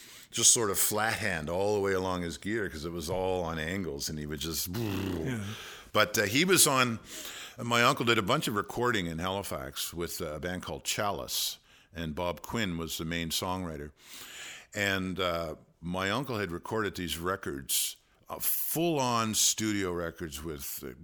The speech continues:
Speaker 1: keyboards, guitar, bass, drums, background vocals. And, uh, they're, th-, these are recordings that never got released, but it's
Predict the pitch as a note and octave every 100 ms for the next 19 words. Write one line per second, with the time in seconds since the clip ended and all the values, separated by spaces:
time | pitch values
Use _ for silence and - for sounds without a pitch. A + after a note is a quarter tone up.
0 | - - B2 G#2+ A2 G2+ F2+ - - -
1 | F#2 F2+ F2+ F2+ - F#2+ F2 F2 D#2 E2+
2 | - F2 E2 E2 E2 F2+ E2+ D2+ - -
3 | - - - - - F2 E2+ E2 D#2 E2
4 | D#2 D2+ - _ _ _ _ _ _ _
5 | _ _ _ - - _ _ - G#2+ G#2
6 | F#2+ A2 G#2 G#2+ C3 C#3+ G#2+ G2+ - A#2
7 | A2+ F#2 - F2+ F2+ F2+ G#2 A2+ A2 G2
8 | E2 E2 F2 D#2 - - - - _ _
9 | _ _ _ E2 G2 G2 E2+ - - _
10 | _ _ _ _ _ _ _ G2 F#2+ -
11 | - -